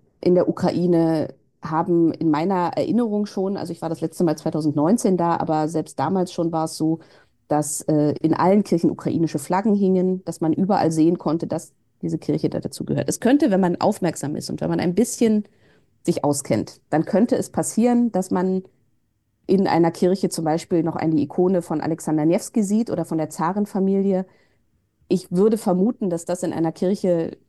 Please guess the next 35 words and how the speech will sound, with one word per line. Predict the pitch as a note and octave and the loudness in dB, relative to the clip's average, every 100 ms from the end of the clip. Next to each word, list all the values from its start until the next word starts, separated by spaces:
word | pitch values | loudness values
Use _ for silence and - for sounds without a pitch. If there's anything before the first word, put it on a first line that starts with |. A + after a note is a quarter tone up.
| _ | _
der | D#3 | -4
unabhängigen | D#3 A3 G#3+ G3 F#3 F#3 F3 | 0 0 2 0 0 -2 -2
orthodoxen | - F3+ E3 - E3 | -6 -6 -6 -6 -6
Kirche | - D#3+ D#3+ | -2 -2 2
nicht | D#3+ E3 | 2 2
mehr | D#3 C3+ | 2 0
der | C3+ | -2
Fall | - - | -6 -8
ist, | - | -8
dass | - | -6
man | D#3 D3 | -2 0
solche | D#3 D#3+ | 0 -2
Ikonen | - - D#3 D#3 | -4 -2 0 2
dort | D3 C#3 | 0 -2
nicht | C#3 C3+ | -6 -6
mehr | D3 | -8
findet, | - - - - | -8 -8 -12 -14
sondern | - - D3+ | -8 -6 -6
dass | C#3+ | -8
die | - D3 | -6 -2
sehr | D3+ D3+ | 0 0
gezielt | D3+ - - F3+ F3 | -2 -8 0 0 2
auch | - | -2
weggeräumt | D#3+ D#3 C#3 C3+ D3 | -2 -2 -2 -4 -2
werden. | A#2+ D3+ F#3 - - - _ _ _ | -2 -2 -6 -10 -20 -20 _ _ _
In | F3 E3+ | 2 4
den | E3 | 4
Kirchen, | F#3 F#3 F3+ E3 D#3+ E3+ _ _ - | 2 2 4 4 2 -2 _ _ -6
die | |
früher | F3 F#3+ F3+ | -4 0 0
zum | F3 D#3 | 0 -4
Moskauer | D#3+ D#3+ | -2 -6
Patriarchat | - D3+ D3+ D3+ F3 G3 | -6 -4 -4 0 -2 0
gehört | F3+ D#3 | 0 0
haben, | - D#3+ D#3+ E3 | 0 0 0 -4